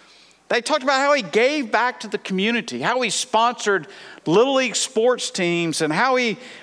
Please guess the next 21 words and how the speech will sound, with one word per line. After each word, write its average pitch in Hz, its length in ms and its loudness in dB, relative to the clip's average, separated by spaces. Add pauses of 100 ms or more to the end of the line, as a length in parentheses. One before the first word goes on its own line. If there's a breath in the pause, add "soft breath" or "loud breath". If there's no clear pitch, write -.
was 220 140 2
active 220 540 0
in 147 100 -2
several 254 580 0
civic 220 680 0
organizations. 147 1040 -2 (1160 loud breath)
And 165 80 -2
they 214 120 2
all 320 320 4
talked 254 420 -2
about 156 440 0 (380 loud breath)
what 233 160 4
an 214 100 2
incredible 233 800 0
person 190 520 -2
he 175 160 0
was. 123 680 -4 (1000)
But 165 160 0
what 190 280 0
was 165 180 -2
completely 247 1160 -4